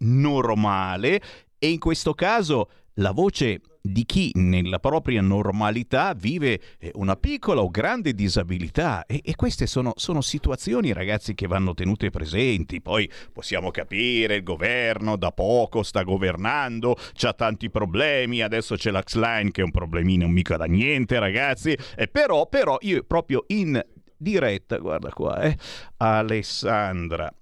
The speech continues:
Locatelli, Galleria, vado a beccare l'articolo dell'altro giorno. Che giorno era che, eh, ti hanno intervistato sulla Verità?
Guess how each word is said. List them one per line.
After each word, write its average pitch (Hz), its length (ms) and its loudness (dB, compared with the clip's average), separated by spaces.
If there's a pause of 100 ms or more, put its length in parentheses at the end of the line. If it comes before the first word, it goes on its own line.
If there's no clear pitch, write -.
(180)
Locatelli, 92 1700 -2 (360)
Galleria, 82 1300 -4 (360)
vado 87 480 -2
a 95 160 0
beccare 92 720 -2
l'articolo 104 880 -2 (200)
dell'altro 170 460 -2
giorno. 143 360 0
Che 135 100 -2
giorno 202 360 0
era 175 400 2
che, 127 180 0
eh, 110 220 2
ti 139 100 0
hanno 139 120 2
intervistato 127 640 0
sulla 120 220 -2
Verità? 107 520 0